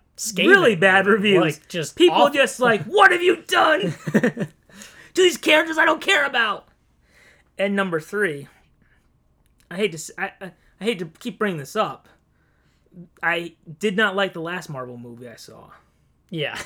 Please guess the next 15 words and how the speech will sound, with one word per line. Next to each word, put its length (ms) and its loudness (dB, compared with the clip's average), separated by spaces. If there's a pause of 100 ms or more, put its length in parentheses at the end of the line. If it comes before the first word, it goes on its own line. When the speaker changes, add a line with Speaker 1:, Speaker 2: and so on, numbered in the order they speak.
Speaker 1:
<laughs> 260 -4
Speaker 2:
So 480 0
those 240 2
were 120 -2
three 240 -4
factors 400 -10
to 80 -8
make 180 -6
me 160 -8
say, 400 -8 (420)
"I'm 300 -14
skipping 440 -16
this." 460 -20
Speaker 1:
Yeah. 220 -14 (1120)
Speaker 2:
Have, 200 -10